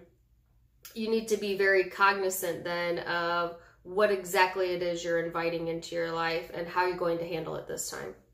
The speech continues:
So, Libra, that's what I have for you. <laughs> Please do let me know how this resonates. Zodiac signs you could be dealing with, and it's a general reading, so don't get too caught up on these. But I have Leo here, Pisces, Aries, Cancer, Virgo.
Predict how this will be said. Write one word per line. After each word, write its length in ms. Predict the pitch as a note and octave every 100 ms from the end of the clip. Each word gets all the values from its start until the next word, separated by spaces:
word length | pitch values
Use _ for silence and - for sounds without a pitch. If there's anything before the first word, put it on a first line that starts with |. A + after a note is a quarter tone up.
| _
So, 220 | - - - _ _ _ _ - _ - - - - - - - _ _ - -
Libra, 640 | A#3+ D4 E4 D4+ C4 F3+ G3
that's 200 | A#3 C4+
what 120 | B3+
I 40 |
have 300 | B3 A#3 C4+
for 160 | - B3+
you. 440 | G#3 E3 C#3 - - D4 D#4
<laughs> 140 | A3 A3+ - - D#4+ D#4+ - -
Please 460 | C4 B3+ B3 B3
do 280 | - B3+ A#3
let 140 | G#3 G3+
me 120 | G#3
know 140 | G#3
how 60 | G3+
this 140 | G3
resonates. 540 | G3 F#3+ G3 F3+ F3+ F3
Zodiac 400 | G#3 B3 A#3 A#3
signs 260 | A#3 A3
you 60 | G#3
could 180 | A#3+ -
be 140 | G#3
dealing 380 | F#3+ A3 G#3+ F#3+
with, 420 | F3 F3 F3+ -
and 440 | C#3+ F#3 F#3 F#3 F3+
it's 240 | F3+ F#3+
a 140 | G3
general 420 | F3+ G3 A#3 A3 G#3+
reading, 320 | G#3 F3+ E3+
so 140 | -
don't 180 | F#3 F#3+
get 160 | F#3+ -
too 100 | G3+
caught 260 | - F#3
up 140 | F3 F3
on 180 | E3+ F3
these. 340 | D#3+ D#3+ -
But 140 | F3
I 60 | F3
have 280 | F#3+ F3+ F3+
Leo 340 | F#3+ F#3 F3
here, 400 | F#3 F3+ E3+ E3+ F#3+
Pisces, 840 | F3+ F#3 - F3 F3 F3+ F3+ -
Aries, 580 | F#3 F#3 F3 F3 F3+ -
Cancer, 680 | - F#3+ F#3 F#3+ F#3 F3+ F3+
Virgo. 640 | F#3 F#3 F#3+ G3 G#3 G#3+